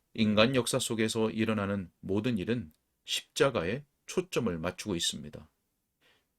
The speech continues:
십자가는 추가로 집어넣은 부분이거나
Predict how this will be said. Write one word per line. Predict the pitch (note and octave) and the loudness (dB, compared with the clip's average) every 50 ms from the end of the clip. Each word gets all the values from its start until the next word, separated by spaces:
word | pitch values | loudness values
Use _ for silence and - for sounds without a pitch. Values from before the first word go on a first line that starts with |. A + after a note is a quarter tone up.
| _ _ - | _ _ -6
십자가는 | - - - - - A#2+ A2 A2 G#2+ G#2+ A2 A2 G2 E2+ - - - - _ | -4 -4 0 2 2 2 4 4 4 4 2 2 0 -4 -6 -10 -14 -14 _
추가로 | - - - F#3 D3+ D3+ C#3 C3+ C3 B2+ A#2+ - _ _ _ - | -6 -4 -2 0 2 2 4 4 2 2 0 -4 _ _ _ -4
집어넣은 | - - - G2 A#2 B2+ C#3 C#3+ C3 A#2 A2+ A2+ | -2 0 2 4 6 6 6 4 4 2 0 -2
부분이거나 | - A2+ G2 G#2+ G#2 G2+ F2 - E2+ E2 E2+ E2+ D#2 D2+ | -2 -2 0 2 0 0 0 -2 -4 -6 -6 -8 -10 -12